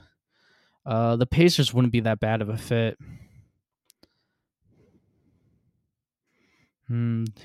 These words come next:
Rockets, Thunder. Yeah, the Rockets would be the right fit. Or the Spur-, mm, Spurs have DeJounte Murray. Yeah, I mean, the Thunder wouldn't be that bad now that I think about it, 'cause Shai is six six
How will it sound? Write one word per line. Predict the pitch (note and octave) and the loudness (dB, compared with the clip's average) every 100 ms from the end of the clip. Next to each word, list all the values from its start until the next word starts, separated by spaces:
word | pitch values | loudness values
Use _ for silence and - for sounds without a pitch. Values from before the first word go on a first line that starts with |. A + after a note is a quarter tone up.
| - | -18
Rockets, | D3+ A#2+ A#2 A#2 B2+ - - - | -6 -2 -2 -4 -8 -8 -12 -6
Thunder. | A#2+ A#2+ A#2+ A#2 B2 - - _ | -6 -4 -2 -2 -4 -14 -20 _
Yeah, | C3 B2+ | 4 6
the | A#2+ | 4
Rockets | C3 D3+ F3+ C#3 | 4 4 2 0
would | A#2+ | 0
be | A#2 | 0
the | A2+ | 0
right | A2 G2+ | 0 -4
fit. | - G2 G2 - - _ _ - - _ | -6 -10 -10 -12 -20 _ _ -20 -20 _
Or | C#3 B2+ | 4 4
the | A#2+ | 4
Spur-, | - - A#2+ B2 B2 | -2 -2 -2 0 0
mm, | E3 F3+ F3+ E3 | 0 2 0 -2
Spurs | - A#2 A2+ | 0 0 0
have | G#2 | -4
DeJounte | G#2+ G#2+ G#2 A2 | -6 -6 -8 -8
Murray. | G#2 G#2 G2+ G#2 - - - _ _ _ _ _ - - _ - - | -6 -6 -6 -10 -18 -20 -20 _ _ _ _ _ -20 -20 _ -12 4
Yeah, | D#3+ D#3 | 8 10
I | D3+ | 8
mean, | F3 E3+ | 6 4
the | D#3+ | 2
Thunder | - A3+ D4 F4+ | 0 0 0 -2
wouldn't | C4+ B3+ | 0 0
be | C#3+ | 0
that | B2+ B2+ | 2 2
bad | A#2+ B2 | 4 4
now | B2+ B2 | 4 4
that | A#2+ | 2
I | |
think | - C3+ | 0 -2
about | B2+ B2 A2+ | 0 0 0
it, | G#2+ | -2
'cause | C3+ - | -4 -2
Shai | - - D#3+ G3 G#3+ F#3+ | -4 2 2 4 4 4
is | C#3 | 2
six | - D3 - | 0 -4 -2
six | - D3 C#3 - - - | -2 -2 -2 -8 -14 -18